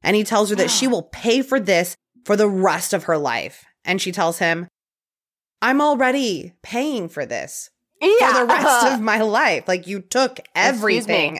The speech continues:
Speaker 1: I have." <laughs>
Speaker 2: Yeah.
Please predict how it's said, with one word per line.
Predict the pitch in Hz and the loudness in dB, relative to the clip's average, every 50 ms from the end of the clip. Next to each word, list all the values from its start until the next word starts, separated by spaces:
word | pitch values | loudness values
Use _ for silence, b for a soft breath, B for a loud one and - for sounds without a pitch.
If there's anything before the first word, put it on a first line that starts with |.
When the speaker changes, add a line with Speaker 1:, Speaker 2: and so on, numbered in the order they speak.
| - 139 | -6 -4
Speaker 1:
I | 160 165 170 | -2 -2 0
have." | - 170 247 359 277 180 - - 160 147 147 156 - _ 247 | 0 -2 -2 -2 -4 -6 -6 -8 -10 -12 -12 -12 -10 _ -10
<laughs> | - - _ - - - - - _ _ _ _ _ _ _ _ _ _ _ _ _ _ _ - | -10 -10 _ -20 -20 -20 -20 -20 _ _ _ _ _ _ _ _ _ _ _ _ _ _ _ -14
Speaker 2:
Yeah. | 175 175 143 104 80 | -10 -6 -6 -6 -6